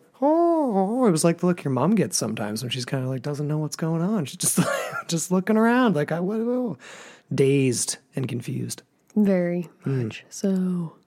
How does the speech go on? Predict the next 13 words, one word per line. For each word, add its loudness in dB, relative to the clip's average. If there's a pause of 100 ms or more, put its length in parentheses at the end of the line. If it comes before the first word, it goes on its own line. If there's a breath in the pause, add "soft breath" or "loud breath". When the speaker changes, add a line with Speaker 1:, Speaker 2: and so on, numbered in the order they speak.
Speaker 2:
Everyone 4
was -4
confused -4
in -4
that -4
night. -4 (560 loud breath)
I 6
really 4
liked 4
how 6
they 4
did 4
this 2